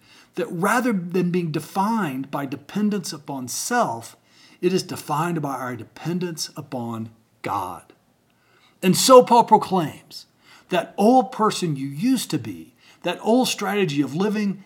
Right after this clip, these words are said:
an old condition of your heart, your whole self that was ruled by the flesh, Christ has cut that away.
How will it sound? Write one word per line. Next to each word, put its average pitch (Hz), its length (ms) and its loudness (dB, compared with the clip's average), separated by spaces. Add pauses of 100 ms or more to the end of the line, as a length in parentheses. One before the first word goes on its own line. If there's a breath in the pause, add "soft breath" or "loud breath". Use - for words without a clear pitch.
an 151 300 -6
old 247 280 2
condition 196 440 0
of 151 100 -4
your 147 140 -2
heart, 147 480 -4 (420 soft breath)
your 151 180 2
whole 262 420 2
self 151 420 0
that 147 160 -8
was 156 240 -2
ruled 220 720 2
by 190 360 2
the 170 120 -6
flesh, 156 800 -2 (640 soft breath)
Christ 190 480 2
has 117 220 -10
cut - 600 -4
that 120 360 -6
away. 95 720 -12